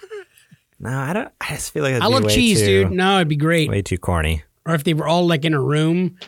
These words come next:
Speaker 2: of all, they're, like, all the bad guys, you know, and Batman's just there.
Speaker 1: All, all the previous Batmans
Speaker 2: All the
Speaker 1: play
Speaker 2: previous
Speaker 1: the other
Speaker 2: Batmans.
Speaker 1: villains.
Speaker 2: Or they could play Batmans from other universes. Oh my gosh.
Speaker 1: See, that would be
Speaker 2: Boom,
Speaker 1: cool. If they
Speaker 2: mind
Speaker 1: did,
Speaker 2: blown.
Speaker 1: if they did an Into the
Speaker 2: Mind blown.
Speaker 1: Spider-Verse, Into the Spider-Verse, but with Batman.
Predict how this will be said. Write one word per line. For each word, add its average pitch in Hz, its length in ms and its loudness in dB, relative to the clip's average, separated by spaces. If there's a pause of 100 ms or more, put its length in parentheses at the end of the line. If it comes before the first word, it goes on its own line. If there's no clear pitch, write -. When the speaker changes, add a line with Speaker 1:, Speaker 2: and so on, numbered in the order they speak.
(140)
Speaker 2:
of 135 120 0
all, 156 200 4
they're, 165 180 0
like, 156 180 0
all 151 120 0
the 139 100 0
bad 151 300 -2
guys, 151 520 -2 (680)
you 151 120 -4
know, 156 160 2
and 135 160 0
Batman's 147 500 0
just 139 280 -2
there. 151 340 2
Speaker 1:
All, - 160 0
all 120 180 2
the 110 80 2
previous 107 360 0
Batmans 95 380 -2
Speaker 2:
All 98 100 2
the 104 80 2
Speaker 1:
play 104 260 4
Speaker 2:
previous 101 40 -2
Speaker 1:
the 104 100 2
other 104 200 4
Speaker 2:
Batmans. 95 60 2
Speaker 1:
villains. 107 540 2
Speaker 2:
Or 196 100 4
they 220 100 2
could 185 140 -4
play 190 120 2
Batmans 175 440 0
from 160 180 -2
other 160 240 0
universes. 151 640 0 (260)
Oh 214 120 4
my 202 140 4
gosh. 170 400 2 (100)
Speaker 1:
See, 147 120 -4
that 156 120 2
would 202 80 0
be 107 100 2
Speaker 2:
Boom, 262 100 2
Speaker 1:
cool. 277 80 4 (100)
If 202 60 2
they 196 40 0
Speaker 2:
mind 208 240 4
Speaker 1:
did, 180 60 2
Speaker 2:
blown. 175 200 4
Speaker 1:
if 160 60 2
they 151 100 2
did 147 140 2
an 123 80 0
Into 131 240 0
the 131 80 4
Speaker 2:
Mind 196 200 6
blown. - 120 4
Speaker 1:
Spider-Verse, 95 680 2 (180)
Into 117 200 0
the 113 100 2
Spider-Verse, 117 520 0
but - 140 -4
with 87 140 -4
Batman. 82 680 -4